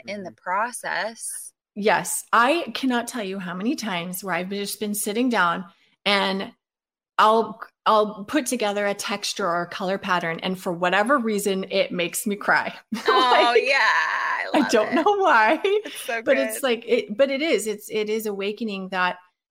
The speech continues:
Speaker 3: that creative side, that side that God put inside of each and every one of us. And I,
Speaker 1: Mm-hmm.
Speaker 3: I also really wanna say, I agree with your point too, that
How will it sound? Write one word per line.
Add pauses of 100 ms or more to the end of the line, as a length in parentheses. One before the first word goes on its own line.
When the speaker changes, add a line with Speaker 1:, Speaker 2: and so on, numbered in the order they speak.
(100)
Speaker 3:
that
creative
side,
that
side
that
God
put
inside
of
each
and
every
one
of
us.
And
I,
Speaker 1:
Mm-hmm. (380)
Speaker 3:
I
also
really
wanna
say,
I
agree
with
your
point
too,
that